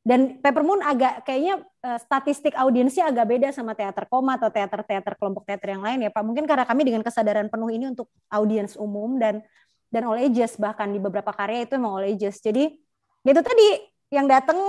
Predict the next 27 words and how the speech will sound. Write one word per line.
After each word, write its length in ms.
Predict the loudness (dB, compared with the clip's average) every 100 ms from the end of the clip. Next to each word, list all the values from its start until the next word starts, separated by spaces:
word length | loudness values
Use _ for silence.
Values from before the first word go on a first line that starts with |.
| -2
orang 400 | -2 -2 -2 0
tuanya 280 | 0 2 2
bawa 240 | 2 2 0
anaknya, 640 | -4 -8 -8 -6 -6 -6 -10 _ -4
karena 240 | -2 -2 -4 -8
aksesibel. 720 | -4 -2 2 4 4 0 -6 _ _ _ _
Karena 220 | 2 6
banyak 200 | 6 4 0
sekali 220 | 2 4
kan 140 | 2 0
karya 300 | 0 0 -2
itu 60 |
memang 560 | -2 -4 -4 -8 -8 -4
diperuntukkan 540 | -2 0 -2 0 -2 0
untuk 100 | 0 0
orang 180 | 0 2
dewasa 480 | 2 4 2 0 0
yang 220 | 0 0
sebenarnya 460 | 0 2 2 0 -2
kita 160 | -4
nggak 180 | -4 -4
punya 200 | -4 -6
karya 320 | -6 -2 0
untuk 160 | 0 -2
anak-anak 600 | -4 -6 -4 -4 -2 -4 -6
gitu. 320 | -8 -8 -12 -14 _ _ _ _ -6
Nah, 240 | -2 -2